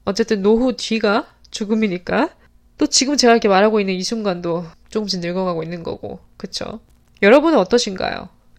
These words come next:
죽음이 두렵나요? 아니면 나이 드는 것이 더 두렵나요? 나이를 다루다 보니까 이 고령화 사회를 언급하지 않을래야 안 할 수가 없겠더라고요.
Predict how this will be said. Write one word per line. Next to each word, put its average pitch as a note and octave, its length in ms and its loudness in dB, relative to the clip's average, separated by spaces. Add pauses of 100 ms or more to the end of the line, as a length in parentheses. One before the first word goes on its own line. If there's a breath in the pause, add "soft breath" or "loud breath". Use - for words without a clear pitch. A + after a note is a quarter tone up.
(120)
죽음이 A#3+ 460 -2
두렵나요? G3 760 -2
아니면 F#3 520 -4 (500)
나이 F#3+ 240 0
드는 G#3+ 220 -6
것이 F#3 200 -6
더 - 80 -10
두렵나요? - 480 -14 (460)
나이를 F#3+ 420 6
다루다 G3 380 0
보니까 F#3 640 -4 (580 soft breath)
이 G#3 140 -2
고령화 B3 500 2
사회를 G#3+ 600 -2 (520)
언급하지 G3+ 480 -2
않을래야 G3 580 0 (340)
안 F#3+ 100 -2
할 A3 100 2
수가 - 240 -2
없겠더라고요. - 640 -4